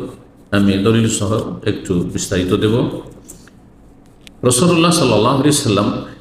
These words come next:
এমন নারীকে বিয়ে করতে বলেছেন যেই নারী ভালোবাসা দিতে পারে, স্বামীকে ভালোবাসে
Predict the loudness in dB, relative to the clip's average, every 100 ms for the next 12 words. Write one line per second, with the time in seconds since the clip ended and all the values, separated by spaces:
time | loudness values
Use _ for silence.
0 | -8 -2 0 2 2 0 0 0 -2 -2
1 | -2 0 0 0 -2 -2 -2 -2 -2 -4
2 | -4 -6 -12 -20 -20 -20 -20 _ -18 -4
3 | 0 2 2 2 2 0 0 -2 0 0
4 | -2 -2 -2 -2 0 2 2 0 -2 -2
5 | 0 -2 0 0 0 -2 -6